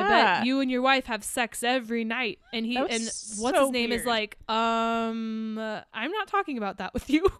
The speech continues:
Speaker 2: <laughs>
Speaker 1: And then he was like, "Well, I've never had problems with that." <laughs>
Speaker 2: I was like,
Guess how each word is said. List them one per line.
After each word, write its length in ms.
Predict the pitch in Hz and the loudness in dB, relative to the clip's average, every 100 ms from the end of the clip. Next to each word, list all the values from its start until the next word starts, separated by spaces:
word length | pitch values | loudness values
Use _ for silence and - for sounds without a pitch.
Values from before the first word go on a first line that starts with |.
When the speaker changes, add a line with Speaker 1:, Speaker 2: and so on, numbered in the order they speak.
| - | -8
Speaker 2:
<laughs> 160 | - | -2
Speaker 1:
And 160 | 233 247 | 0 2
then 80 | 294 | 2
he 100 | 285 | 0
was 100 | 262 | 2
like, 160 | 247 | 2
"Well, 120 | 226 - | 2 2
I've 240 | 262 226 | 0 0
never 220 | 190 185 | -4 -2
had 200 | 202 175 | -2 -4
problems 320 | 190 175 175 180 | -4 -6 -6 -12
with 140 | - | -8
that." 300 | 175 165 - _ _ | -4 -4 -6 _ _
<laughs> 180 | 277 - | -6 -6
Speaker 2:
I 60 | 740 855 932 855 | -6 _ -20 -6
was 420 | 571 554 480 539 | 2 4 6 6
like, 80 | 508 | 4